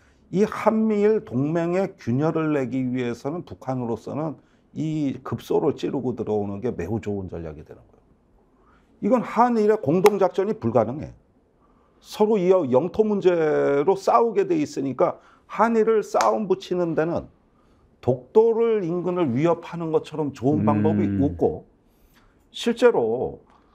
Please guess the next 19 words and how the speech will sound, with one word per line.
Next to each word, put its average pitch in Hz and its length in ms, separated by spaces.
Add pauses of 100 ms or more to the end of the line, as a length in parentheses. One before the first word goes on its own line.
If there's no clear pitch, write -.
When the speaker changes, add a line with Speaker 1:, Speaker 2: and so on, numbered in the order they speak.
(140)
Speaker 1:
그 156 280
이천십구 202 600
년인가요? 196 680
러시아 190 520
군용기가 160 1500 (640)
동해를 196 520
비행하다가 165 720
독도 - 420
영공을 160 420
침범했거든요. 170 880 (160)
Speaker 2:
예. 92 680 (300)
Speaker 1:
그때 104 260
이게 147 160
언론에 143 440
안 113 180
나온 131 240
얘기까지 113 440
포함해 113 360
말씀드리면은 82 840